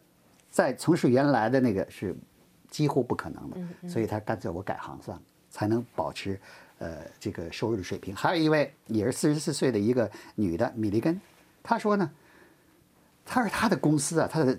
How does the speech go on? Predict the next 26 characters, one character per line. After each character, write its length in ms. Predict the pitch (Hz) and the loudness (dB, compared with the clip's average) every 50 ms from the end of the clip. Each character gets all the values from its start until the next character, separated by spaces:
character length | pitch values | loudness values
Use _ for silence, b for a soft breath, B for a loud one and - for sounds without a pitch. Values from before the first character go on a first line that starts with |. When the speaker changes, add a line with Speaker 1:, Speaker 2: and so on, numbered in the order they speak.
| - - | -2 -4
Speaker 1:
她 140 | - 170 | 0 2
在 100 | 170 147 131 | 2 2 2
多 200 | 120 - 151 151 | 2 2 2 2
伦 140 | 156 143 143 | 2 2 2
多 140 | 147 147 | 2 2
一 100 | 135 131 | 2 2
个 120 | 120 123 113 | 2 2 2
公 160 | - 143 131 | 2 0 0
关 120 | 143 135 | 0 -2
公 120 | 131 131 131 | -2 -4 -4
司 140 | - 139 131 | -4 -2 -2
有 100 | 98 95 | -2 -2
一 140 | - 127 | 0 0
百 120 | 113 107 - | 0 0 -2
多 120 | - 104 | -2 -4
人 100 | 98 90 | -4 -4
的 60 | 95 | -4
公 140 | - 101 98 | -4 -4 -4
关 100 | 98 98 | -4 -6
公 80 | 95 92 | -8 -8
司 100 | 104 - 78 - _ _ _ _ _ - | -10 -12 -14 -16 _ _ _ _ _ -16
给 80 | - | -14
工 180 | 82 - 104 110 | -8 -4 -4 -4
作， 80 | 104 85 | -4 -4
她 160 | - 127 131 | -4 -4 -2
说 180 | 139 135 139 | -2 -2 -4